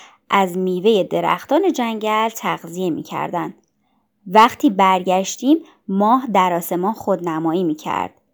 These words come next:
شب شده بود. درشکه‌ای و جلوی در باغ دیدیم و حدس زدیم که متعلق به آقای دکتره.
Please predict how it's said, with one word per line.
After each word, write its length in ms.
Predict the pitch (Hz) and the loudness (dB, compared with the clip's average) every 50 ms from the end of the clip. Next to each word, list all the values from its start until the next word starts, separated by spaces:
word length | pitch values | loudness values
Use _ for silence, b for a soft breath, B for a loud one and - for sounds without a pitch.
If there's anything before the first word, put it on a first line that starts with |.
| _ _ _ _ _ _ | _ _ _ _ _ _
شب 340 | - - - 294 294 285 285 | -8 0 6 6 6 6 4
شده 360 | - - - 160 143 - 139 | 0 -8 -6 -6 -6 -6 -10
بود. 340 | - - - - - _ _ _ _ _ _ _ _ _ _ _ _ _ _ _ - 180 | -10 -10 -12 -12 -12 _ _ _ _ _ _ _ _ _ _ _ _ _ _ _ 0 4
درشکه‌ای 640 | 202 208 208 208 214 208 - - 247 247 262 294 | 6 8 10 8 8 6 4 2 2 4 4 4
و 60 | 339 | 2
جلوی 460 | 285 208 208 190 180 180 196 214 254 | 2 2 0 0 0 0 0 0 0
در 280 | 220 - 214 220 208 202 | 2 4 2 4 2 0
باغ 320 | 175 170 185 185 180 170 | 0 0 0 0 0 -2
دیدیم 340 | 175 170 202 233 240 294 285 | -4 -4 -2 0 2 2 2
و 60 | 320 | 2
حدس 340 | 302 - - 180 190 196 - | 0 -2 -2 -4 -4 -4 -4
زدیم 260 | - 220 220 254 262 | -8 -4 -2 -2 -4
که 100 | 262 - | -2 -4
متعلق 600 | 233 190 185 185 - 190 151 151 156 160 180 214 220 | -4 -6 -6 -6 -4 -4 -4 -4 -4 -4 -4 -4 -2
به 140 | 226 202 - | 0 0 0
آقای 500 | - 165 165 156 160 170 190 220 208 180 | 0 -2 -2 -4 -4 -4 -4 -4 -4 -4
دکتره. 580 | 185 165 165 - - - 202 185 - - - | -6 -6 -6 -6 -4 -2 0 0 0 -2 -10